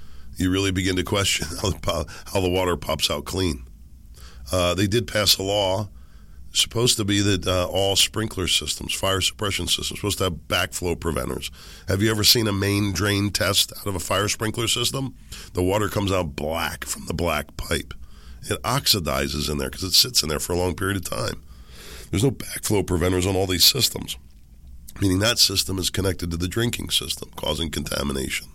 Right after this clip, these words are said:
And there's other causes as well. Bottom line is, and I'm not trying to put the fear in anybody, I think we actually have decent drinking water in this country, but that's not the case everywhere. So what do you do to solve it? Well, one of two things.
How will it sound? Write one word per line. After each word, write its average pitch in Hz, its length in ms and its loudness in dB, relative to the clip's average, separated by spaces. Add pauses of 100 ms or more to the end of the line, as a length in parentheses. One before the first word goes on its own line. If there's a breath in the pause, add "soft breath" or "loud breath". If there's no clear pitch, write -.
(500 loud breath)
And 113 140 2
there's 110 140 4
other 151 200 2
causes 92 460 2
as 95 120 0
well. - 320 -4 (840)
Bottom 143 300 4
line 123 260 4
is, - 260 -2 (300 loud breath)
and 90 80 2
I'm 143 80 4
not 190 140 2
trying - 160 -6
to 98 80 0
put 87 200 -2
the - 80 -4
fear 135 280 0
in 98 80 2
anybody, 165 380 0
I - 60 0
think 98 180 -2
we 92 80 2
actually - 260 0
have - 180 -12
decent 95 460 2 (320 loud breath)
drinking 131 360 2
water 73 240 2
in 69 80 0
this 69 120 0
country, - 400 -6 (320 loud breath)
but - 100 -10
that's 95 180 4
not 120 120 2
the 104 80 0
case - 300 2
everywhere. 127 580 2 (360 loud breath)
So - 180 2
what 131 260 0
do - 120 -2
you 135 60 4
do 123 200 4
to 120 80 2
solve - 440 2
it? - 220 0
Well, 113 420 2 (460 loud breath)
one 123 220 2
of 135 80 0
two 131 180 2
things. 147 500 -2